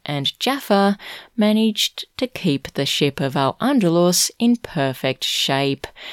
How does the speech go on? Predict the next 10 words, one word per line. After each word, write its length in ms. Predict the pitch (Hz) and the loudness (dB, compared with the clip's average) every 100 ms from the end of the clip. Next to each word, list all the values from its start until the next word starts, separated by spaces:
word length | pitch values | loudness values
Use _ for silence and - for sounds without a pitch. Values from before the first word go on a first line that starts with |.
| - - | -18 -12
and 340 | - 151 143 - _ - | -6 -4 -4 -6 _ -4
guided 380 | 143 139 139 | -2 -2 -4
her 280 | - 156 135 - | -2 -2 -2 -2
expertly 840 | - - - - 143 139 160 170 175 | -8 -4 -4 0 0 0 0 0 -2
through 320 | - 135 131 | -2 0 0
waters 680 | 139 190 202 220 214 214 - | 2 2 2 4 2 2 -4
both 380 | - 131 - | -2 -2 -4
calm 560 | - 160 165 165 170 170 - | -8 -2 0 2 2 0 -4
and 380 | 139 131 127 147 _ | -6 -4 -4 -6 _
choppy. 600 | - - 131 135 135 135 | -6 -6 -4 0 0 -2